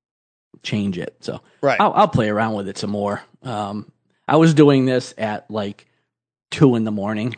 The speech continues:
Speaker 1: <laughs> when Lydia was sleeping.
Speaker 2: Yeah, the Harmony should
Speaker 1: <laughs> But
Speaker 2: be able to handle that 'cause,
Speaker 1: Yeah,
Speaker 2: I mean,
Speaker 1: I would
Speaker 2: I'm,
Speaker 1: think so too,
Speaker 2: I'm
Speaker 1: but
Speaker 2: running
Speaker 1: it,
Speaker 2: it
Speaker 1: it
Speaker 2: through
Speaker 1: just
Speaker 2: a Lumagen.
Speaker 1: wasn't.
Speaker 2: It does all the
Speaker 1: Yeah.
Speaker 2: inputs for that. I, it goes, then the
Speaker 1: Yeah.
Speaker 2: audio goes and to the Marantz,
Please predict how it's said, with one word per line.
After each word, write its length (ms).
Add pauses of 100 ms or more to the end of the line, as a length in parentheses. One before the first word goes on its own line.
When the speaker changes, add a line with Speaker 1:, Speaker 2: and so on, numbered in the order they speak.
Speaker 1:
<laughs> 1080
when 180
Lydia 360
was 160
sleeping. 340
Speaker 2:
Yeah, 60
the 140
Harmony 460
should 280
Speaker 1:
<laughs> 0
But 100
Speaker 2:
be 60
able 180
to 100
handle 400
that 320
'cause, 280
Speaker 1:
Yeah, 140
Speaker 2:
I 80
mean, 160
Speaker 1:
I 60
would 160
Speaker 2:
I'm, 40
Speaker 1:
think 200
so 260
too, 260
Speaker 2:
I'm 160
Speaker 1:
but 60
Speaker 2:
running 280
Speaker 1:
it, 120
Speaker 2:
it 60
Speaker 1:
it 60
Speaker 2:
through 80
Speaker 1:
just 140
Speaker 2:
a 40
Lumagen. 220
Speaker 1:
wasn't. 480
Speaker 2:
It 140
does 220
all 220
the 100
Speaker 1:
Yeah. 100
Speaker 2:
inputs 360
for 120
that. 480
I, 140 (160)
it 120
goes, 420 (520)
then 160
the 100
Speaker 1:
Yeah. 80
Speaker 2:
audio 360
goes 640
and 280 (220)
to 380
the 400 (100)
Marantz, 680